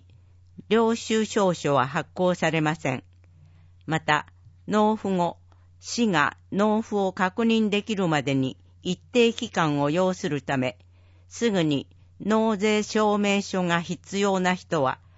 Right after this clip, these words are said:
金融機関窓口やコンビニエンスストアなどで納付し、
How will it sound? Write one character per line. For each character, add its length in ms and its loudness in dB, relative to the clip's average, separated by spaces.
金 280 2
融 240 2
機 200 -8
関 320 0
窓 260 2
口 320 -6
や 160 -4
コ 160 -2
ン 140 0
ビ 140 2
ニ 180 2
エ 120 2
ン 80 0
ス 220 -6
ス 140 -10
ト 240 0
ア 100 2
な 160 0
ど 160 -2
で 160 0
納 240 0
付 180 -6
し、 300 -10